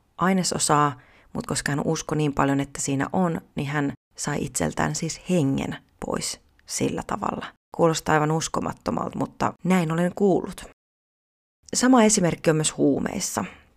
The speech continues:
Tämmönen tohtori Andrew Weil on tehnyt tutkimuksen, missä on käynyt ilmi, että huumeiden käyttäjien kokemukset vastaa aina heidän omia odotuksiaan. Eli se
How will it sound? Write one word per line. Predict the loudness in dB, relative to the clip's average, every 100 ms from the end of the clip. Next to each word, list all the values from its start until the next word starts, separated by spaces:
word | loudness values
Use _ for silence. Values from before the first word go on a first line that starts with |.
| 0
Tämmönen | 4 4 4
tohtori | 2 2 4 2 2
Andrew | 2 2 2 0 0 0
Weil | 2 4 4 2 -2 -4
on | -2 -2
tehnyt | -4 -2
tutkimuksen, | -2 2 2 2 0 0
missä | 0 -2
on | 0
käynyt | 2 2 0
ilmi, | 2 4 2
että | 0 -2 -2 -2 -6
huumeiden | 0 2 4 2 0
käyttäjien | 0 -2 -2 -4 -4
kokemukset | -2 -2 -2 -4 -6 -6
vastaa | -4 -4 -2 0
aina | 2 0
heidän | -2 -2 -4 -2
omia | 0 0 -2
odotuksiaan. | -4 -4 -6 -8 -6 -4 -4 -6 -12 _ _ -2
Eli | 0
se | 0 0 -2